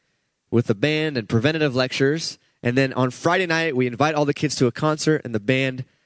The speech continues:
shares the gospel. So this is a picture of just a little music concert in the school.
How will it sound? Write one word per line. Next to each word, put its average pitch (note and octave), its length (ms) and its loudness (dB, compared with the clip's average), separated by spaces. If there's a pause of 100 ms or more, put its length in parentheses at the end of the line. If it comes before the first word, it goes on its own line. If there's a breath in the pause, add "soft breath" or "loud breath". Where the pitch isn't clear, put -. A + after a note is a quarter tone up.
(120)
shares C#3 260 0
the B2 60 -4
gospel. G2+ 320 -4
So D3 160 2
this E3+ 180 -2
is C#3+ 160 -2
a C3 120 -2
picture E3 320 0
of C3+ 100 0
just - 300 -2 (680)
a B2 120 2
little C3+ 240 4
music C3+ 320 0
concert C3+ 320 0
in A2 60 -4
the G#2+ 60 -6
school. F#3 600 4